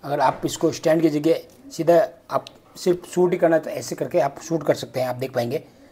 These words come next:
तो ऐसे आपका सीधा शूट हो जाएगा। और रही बात mic की, तो ये mic सीधा ही ये इसके अंदर ये देखिए आप ऐसे bolt दिए हुए हैं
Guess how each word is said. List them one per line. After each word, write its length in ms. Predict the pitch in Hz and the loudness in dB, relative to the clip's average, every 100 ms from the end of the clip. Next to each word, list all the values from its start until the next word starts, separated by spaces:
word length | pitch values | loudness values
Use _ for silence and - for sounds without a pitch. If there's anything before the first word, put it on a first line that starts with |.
| - | -20
तो 60 | - | -10
ऐसे 300 | 139 139 170 | -6 2 4
आपका 200 | 156 151 | 4 0
सीधा 200 | 160 147 | 0 -2
शूट 240 | - 165 | 0 -2
हो 80 | 143 | -2
जाएगा। 260 | 123 123 160 - - - _ _ _ - | -2 -4 -6 -10 -20 -20 _ _ _ -6
और 200 | 135 123 | -4 4
रही 200 | 151 175 | 8 10
बात 240 | 165 165 | 8 6
mic 280 | 135 156 175 | 2 4 4
की, 160 | 147 160 - _ - - _ _ _ _ - - | 0 -8 -10 _ -20 -20 _ _ _ _ -20 -2
तो 80 | 156 | 2
ये 160 | 151 156 | 6 6
mic 260 | 151 151 | 4 0
सीधा 220 | - 139 | -2 -4
ही 220 | 139 139 165 - _ - - _ - - - - | -4 -6 -8 -12 _ -20 -20 _ -20 -20 -16 -6
ये 160 | 160 - | -6 -4
इसके 240 | 143 - 175 | -6 2 4
अंदर 180 | 165 156 | 4 4
ये 140 | 160 | 2
देखिए 320 | 147 147 180 | 0 -2 -2
आप 260 | 139 147 - | -2 -2 -4
ऐसे 200 | 151 170 | -6 -4
bolt 240 | 131 147 170 | 2 2 4
दिए 140 | 143 | 2
हुए 220 | 120 117 | 0 -4
हैं 100 | 165 | -6